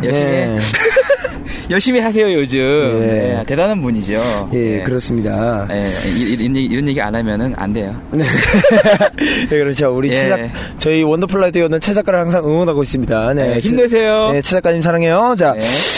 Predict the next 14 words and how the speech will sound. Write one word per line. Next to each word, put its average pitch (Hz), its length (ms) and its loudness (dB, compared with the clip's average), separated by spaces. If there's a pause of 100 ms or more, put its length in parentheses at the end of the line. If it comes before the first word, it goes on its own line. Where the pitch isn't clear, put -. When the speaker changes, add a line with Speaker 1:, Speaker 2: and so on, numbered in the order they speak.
(180)
Speaker 2:
어, 202 260 2
두 202 120 0
번째 277 280 2
전화 147 300 2
연결 131 440 2
이제 120 220 0
Speaker 1:
네. 113 60 0
Speaker 2:
시도를 156 460 0
해볼 147 280 4
시간입니다. 131 760 2
Speaker 1:
네네. 120 160 2
Speaker 2:
요번에도 135 580 2
전화 143 400 2
연결이 139 500 2